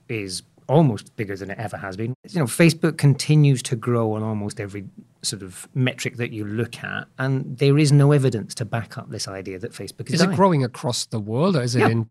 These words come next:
Speaker 1: Uh, so there's little pockets. So the ever favorite story is that the kids are leaving Facebook and teens are abandoning, and you choose your nice little hyper superlative, if you like, in terms of describing what's going on.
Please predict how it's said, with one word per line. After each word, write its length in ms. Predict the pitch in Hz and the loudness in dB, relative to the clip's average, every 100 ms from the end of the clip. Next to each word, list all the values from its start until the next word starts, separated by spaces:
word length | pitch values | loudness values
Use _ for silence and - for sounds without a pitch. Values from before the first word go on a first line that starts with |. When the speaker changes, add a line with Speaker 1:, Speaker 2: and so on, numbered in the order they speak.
| - | 0
Speaker 1:
Uh, 120 | 214 | 4
so 120 | 180 | 4
there's 160 | 190 208 | 6 4
little 160 | 262 | 2
pockets. 520 | - 185 - 107 - - _ | 0 0 -2 -6 -8 -12 _
So 500 | - 151 139 127 117 | 4 6 6 4 0
the 340 | - 127 139 147 | -4 0 0 2
ever 180 | 139 139 | 2 0
favorite 560 | - 151 131 110 123 | 2 4 4 2 -2
story 340 | - 135 117 104 | -2 -2 -2 -2
is 120 | 104 | -6
that 180 | 107 - _ _ | -8 -10 _ _
the 140 | 123 123 | -6 -4
kids 460 | - 151 127 120 | 0 2 2 2
are 40 | 113 | 0
leaving 380 | 110 110 101 | 0 -4 -6
Facebook 520 | 104 120 101 - 107 110 | -6 -4 -4 -6 -8 -6
and 140 | 110 | -6
teens 320 | - 131 117 | -2 0 0
are 100 | 107 | -2
abandoning, 600 | 110 120 113 113 107 104 | 0 0 0 -2 -6 -8
and 220 | 101 95 | -8 -8
you 60 | 120 - | -12 0
choose 260 | 247 254 | 4 6
your 100 | 196 | 8
nice 320 | 185 175 165 156 | 8 8 8 6
little 200 | 160 135 | 0 -2
hyper 440 | - 190 190 165 | 2 6 8 6
superlative, 920 | - 170 - 165 147 131 131 113 101 - | 6 4 6 8 8 6 2 0 -4 -10
if 160 | 139 | -6
you 60 | 113 | -6
like, 200 | 95 98 | -6 -6
in 120 | 110 | -6
terms 200 | 120 98 | -4 -4
of 220 | 107 104 | -8 -8
describing 480 | 127 - 120 107 101 | -6 -2 -2 -2 -4
what's 180 | 98 - | -8 -8
going 240 | 104 101 | -8 -6
on. 220 | 92 92 | -6 -8